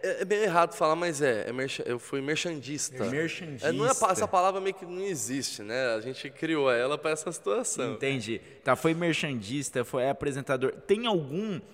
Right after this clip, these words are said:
Speaker 2: Aí você falou do William Bonner. Tem alguma coisa que você gostaria de fazer que nem, pô, ah, cara, eu queria ser o, é, queria eu ter um primo que ele falava ou fala ainda, não sei, ele falou assim, "Cara,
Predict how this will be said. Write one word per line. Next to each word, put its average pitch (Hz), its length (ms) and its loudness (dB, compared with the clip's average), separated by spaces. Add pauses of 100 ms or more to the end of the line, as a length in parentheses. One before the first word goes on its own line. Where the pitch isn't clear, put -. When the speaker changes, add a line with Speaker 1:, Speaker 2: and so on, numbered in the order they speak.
(120)
Speaker 2:
Aí 156 140 6
você 165 180 0
falou 185 200 0
do 156 80 -4
William 180 240 0
Bonner. 110 440 -2 (480)
Tem 208 140 -2
alguma 190 320 -2
coisa 165 240 -2
que 151 60 -10
você 143 160 -6
gostaria 139 320 -2
de - 40 -10
fazer 123 160 -6
que 135 60 -8
nem, 131 80 -6
pô, 127 240 0 (240)
ah, - 640 0
cara, - 300 -12
eu 123 100 -10
queria 151 300 -2
ser 151 380 -4
o, 143 440 -2 (480)
é, 160 220 0
queria 175 260 -4
eu 202 80 -2
ter 185 200 -4
um 180 100 -8
primo 190 480 -6
que - 160 -10
ele 165 160 -4
falava 135 1400 0
ou 123 140 -2
fala 135 560 -2
ainda, 135 320 -6
não 127 180 -8
sei, 135 160 -8
ele 127 80 -10
falou 131 120 -14
assim, - 140 -12
"Cara, - 220 -16